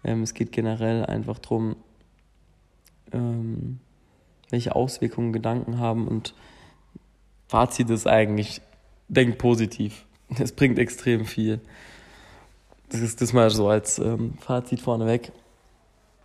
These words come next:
Aber schaut's euch einfach an. Ich kann's nicht so gut erläutern wie da. Da war ja auch eine Redaktion hinten dran und nicht irgendeiner, der hier grad auf dem Sofa sitzt und einfach irgendwas labert.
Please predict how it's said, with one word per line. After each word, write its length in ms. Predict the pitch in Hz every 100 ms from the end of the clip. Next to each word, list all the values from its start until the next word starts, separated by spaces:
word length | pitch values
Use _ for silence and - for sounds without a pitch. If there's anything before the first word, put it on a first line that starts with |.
| _ - - _
Aber 640 | - 117 113 117 110 110 - -
schaut's 280 | - 117 -
euch 160 | -
einfach 180 | - 113
an. 200 | - 104
Ich 120 | 92
kann's 240 | - 95 -
nicht 120 | -
so 80 | 123
gut 120 | 117
erläutern 420 | 117 117 113 117
wie 60 | 113
da. 260 | - - - - - - - - -
Da 140 | - -
war 100 | 78
ja 80 | -
auch 120 | 135
eine 140 | 120
Redaktion 440 | 107 73 - 110 104
hinten 220 | 104 78
dran 200 | - 104
und 100 | 64
nicht 180 | 87 -
irgendeiner, 480 | - 104 92 92
der 140 | - -
hier 120 | 113
grad 380 | - - - - - _
auf 120 | -
dem 140 | 131 131
Sofa 300 | 123 123 120
sitzt 240 | 113 -
und 100 | -
einfach 200 | - 113
irgendwas 240 | - - 123
labert. 380 | 110 110 104